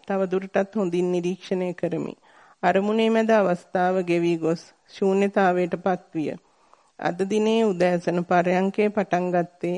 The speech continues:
නව අත්දැකීමක් වූ ආනාපානය පටන් ගැනීමේ අවස්ථාව සහ එයට පෙර ගැප් එක පුළුල් වී ශූන්‍යතාවයකිනි. ඉන්පසු එය අරමුණ ගිමන් කිරීමේ නිරීක්ෂණයට මාරු විය.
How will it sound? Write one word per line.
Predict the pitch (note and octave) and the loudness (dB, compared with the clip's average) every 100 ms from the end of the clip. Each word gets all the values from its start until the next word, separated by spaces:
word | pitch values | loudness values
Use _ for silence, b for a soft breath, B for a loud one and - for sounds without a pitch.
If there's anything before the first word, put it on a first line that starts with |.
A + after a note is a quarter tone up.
| - | -6
නව | G3 F#3 F#3 | -2 2 2
අත්දැකීමක් | F#3+ F3 F#3+ F#3+ G3+ G3+ G3+ G3+ | 2 2 0 2 2 4 2 -2
වූ | E3+ F3 | -2 2
ආනාපානය | E3+ F3 F3+ F#3+ G3+ G3+ G3 G3 | 2 4 2 0 0 2 2 2
පටන් | G3+ F#3+ F3+ F3 | 0 0 -2 0
ගැනීමේ | F3 F3+ F3 F3 F3+ | -2 -2 -2 -2 -2
අවස්ථාව | E3+ F3 - - G3+ G3 | -2 -4 -4 -2 0 0
සහ | G3+ - F3 F3 B B B B B - | -2 -2 -2 -4 B B B B B 0
එයට | F#3 F#3+ | 0 2
පෙර | F#3+ F#3+ G3 | 0 0 0
ගැප් | G#3 F3+ E3 - F3+ | 2 0 -2 -4 -4
එක | F3+ F#3 | 0 -2
පුළුල් | - F#3 F#3+ F#3+ | 0 2 2 2
වී | F#3 F3 E3+ | 2 2 2
ශූන්‍යතාවයකිනි. | - G3 F#3+ F#3 G3 F#3 E3 D#3+ - D#3 D3+ b b b b b | 0 0 0 0 2 0 0 -2 -4 -6 -8 b b b b b
ඉන්පසු | G#3 G#3 G#3 A3 B3 A3+ - | -2 0 0 0 0 -2 -2
එය | F3 F3 - _ | 2 2 0 _
අරමුණ | F3+ F3+ G3 G3+ G#3 | 2 4 4 2 2
ගිමන් | F#3 F#3 G3 F#3+ _ _ _ - | 2 4 2 0 _ _ _ -6
කිරීමේ | G#3+ G3+ G3+ G#3 G3+ G#3 G#3 | -2 2 4 4 4 2 0
නිරීක්ෂණයට | F#3+ F3 G3+ G3+ - F3+ F3+ F3 | -2 0 0 -2 -2 0 0 0
මාරු | F#3 F3+ F3+ E3 | 0 2 2 0
විය. | D3 | -2